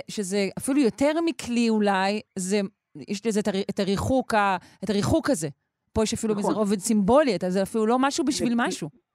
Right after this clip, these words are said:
Speaker 2: לגמרי, לגמרי. אבל אחד הדברים הבאמת, אולי שבעיניי הם שיא הפסגה של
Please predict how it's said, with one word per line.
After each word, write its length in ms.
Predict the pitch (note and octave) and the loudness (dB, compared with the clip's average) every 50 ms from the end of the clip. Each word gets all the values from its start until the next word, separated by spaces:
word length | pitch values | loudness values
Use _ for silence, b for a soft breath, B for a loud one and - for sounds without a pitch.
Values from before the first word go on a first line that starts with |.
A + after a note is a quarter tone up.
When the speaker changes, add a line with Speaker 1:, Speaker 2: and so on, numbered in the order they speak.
| _ _ _ _ _ _ _ - | _ _ _ _ _ _ _ -10
Speaker 2:
לגמרי, 720 | F3 F3 F3+ F3+ E3+ - - F#3 F3+ F#3 F3+ E3 C3 B2 C3 | -6 -2 0 0 0 0 0 2 2 2 2 2 0 2 0
לגמרי. 420 | C#3+ C#3 D#3 D#3+ D#3+ D3+ C#3+ C3+ | 0 0 0 0 0 0 0 0
אבל 140 | C3+ D3+ C#3 | 0 -2 -2
אחד 180 | C#3 - G3 | -2 0 -2
הדברים 340 | G#3 G3+ F3 F3+ E3 F#3+ G3 | -2 0 -2 -4 -4 -2 -2
הבאמת, 760 | F#3 D3 - C#3+ C#3+ D3+ D#3 D#3+ E3+ F#3+ G3 G#3 G3+ - _ - - - - | -2 0 0 0 0 0 -4 -4 -4 -4 -4 -4 -6 -8 _ -18 -16 -12 -10
אולי 380 | - - D#3+ E3+ E3+ E3+ F3+ F3+ | -8 -2 0 2 2 2 0 -2
שבעיניי 960 | F3 - - F3+ E3 D3+ C#3 B2+ A2+ G2+ - - C#3+ D3 D3 E3+ F3 E3+ D#3 - | -4 -4 -4 -4 -2 -2 -2 -2 -2 -4 -2 0 0 2 2 2 0 0 -2 -6
הם 80 | F3 D3+ C#3+ - - | -10 -12 -12 -12 -6
שיא 100 | - F#3+ | -6 -6
הפסגה 520 | F#3 - - E3 D3 - - - E3+ E3 E3+ | -4 -4 -8 -12 -12 -10 -2 0 0 0 0
של 200 | - F3+ D#3+ | -2 -2 -2